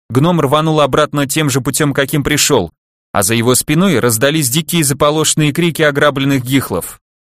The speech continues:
Спустя пару секунд криков стало гораздо больше, а когда Кроу выбежал в основной коридор, по подземелью пролетел тонкий мелодичный звон, тут же повторившийся и набравший громкость.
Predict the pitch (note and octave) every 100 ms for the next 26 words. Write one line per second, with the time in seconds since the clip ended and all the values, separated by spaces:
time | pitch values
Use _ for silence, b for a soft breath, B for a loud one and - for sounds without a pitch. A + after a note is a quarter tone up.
0 | _ - C#3 B2+ C#3+ B2+ B2+ A#2+ - B2
1 | E3 E3 - D#3+ F3 F3 - F3+ F3 E3
2 | E3 E3 D3 E3 G3+ C#3 - D#2+ _ G#2+
3 | B2 B2+ C3+ C#3 D#3 F3 A#2 G2 D#3+ D3
4 | C3 C#3+ C3 - C#3+ D3 C#3+ C#3 C3 C3
5 | F#3 - - C#3+ D#3 B2+ E3 F#3 F3+ D#3
6 | D#3+ D#3 D3+ E3+ F3+ C#3 - G3+ E3+ F3+
7 | E3+ E3 D#3+ E3 - D#3 C3 D3 A2+ F2+
8 | _ - E3 C3 C#3+ - C#3+ D#3 E3+ E3+
9 | D3+ D#3 - C#3+ C3 A2+ A2+ - B2 -
10 | A#2 D#3 C3+ - - -